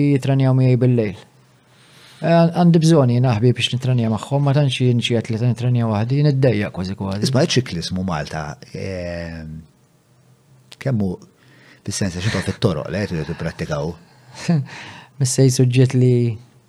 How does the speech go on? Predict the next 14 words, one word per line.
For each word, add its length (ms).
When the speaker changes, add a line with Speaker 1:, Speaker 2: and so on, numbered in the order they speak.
Speaker 1:
idejjaqna 600
ħafna. 300
Cycling 480
għalija, 320
it's 120
a 80
dying 320
sport. 480
Very, 500
very, 440
very 680
dying 360
sport 300
għalija. 400